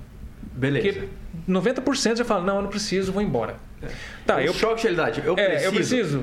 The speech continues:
Speaker 1: Para naquele momento, "Eu preciso." Respira.
Speaker 2: Isso.
Speaker 1: Tá,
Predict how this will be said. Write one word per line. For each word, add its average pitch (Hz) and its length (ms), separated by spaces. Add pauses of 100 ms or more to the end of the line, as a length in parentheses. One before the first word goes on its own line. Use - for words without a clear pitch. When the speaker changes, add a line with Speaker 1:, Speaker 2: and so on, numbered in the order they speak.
(140)
Speaker 1:
Para 240 240
naquele 240 220
momento, 185 400 (200)
"Eu 226 120
preciso." 143 600
Respira. 135 580 (160)
Speaker 2:
Isso. 185 500
Speaker 1:
Tá, 117 100